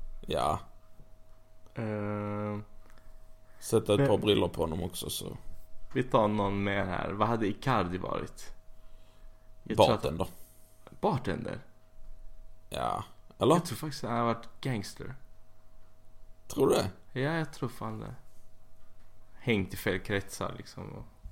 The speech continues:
Speaker 2: dummat sig.
Speaker 1: Ja, jag tror han har varit sån sliskig bartender.
Speaker 2: <laughs> Da-, Dambrosio hade ju varit det, garanterat.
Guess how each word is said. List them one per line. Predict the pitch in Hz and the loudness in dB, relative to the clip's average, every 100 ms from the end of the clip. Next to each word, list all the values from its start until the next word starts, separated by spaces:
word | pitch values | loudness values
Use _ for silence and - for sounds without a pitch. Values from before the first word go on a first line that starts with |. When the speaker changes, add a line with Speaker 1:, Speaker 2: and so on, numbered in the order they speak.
| - - | -14 -6
Speaker 2:
dummat | 107 98 98 - | -4 -2 -4 -4
sig. | 98 117 - - - - - - - - - - - - - - - - - - - - - - | -8 -8 -20 -20 -20 -20 -20 -20 -20 -20 -20 -20 -20 -20 -20 -20 -20 -20 -20 -20 -20 -20 -8 4
Speaker 1:
Ja, | |
jag | 131 131 | 6 6
tror | 131 139 | 4 4
han | 123 | 6
har | 120 | 6
varit | 117 117 | 6 4
sån | 120 104 | 4 2
sliskig | - 104 - - 95 | 4 4 2 0 2
bartender. | 95 - 65 - - - - - - - - - - - - - - - - 262 - | 2 0 -4 -4 -8 -12 -8 -8 -4 -4 -4 -8 -6 -4 -4 -4 -4 -4 -4 -4 -2
Speaker 2:
<laughs> | |
Da-, | - 117 127 - | 2 4 4 4
Dambrosio | 117 117 110 135 101 95 | 2 2 6 6 6 4
hade | 90 101 | 2 2
ju | |
varit | 101 - | 0 0
det, | - - | -6 -2
garanterat. | - 98 95 - - | -2 -2 -2 -4 -4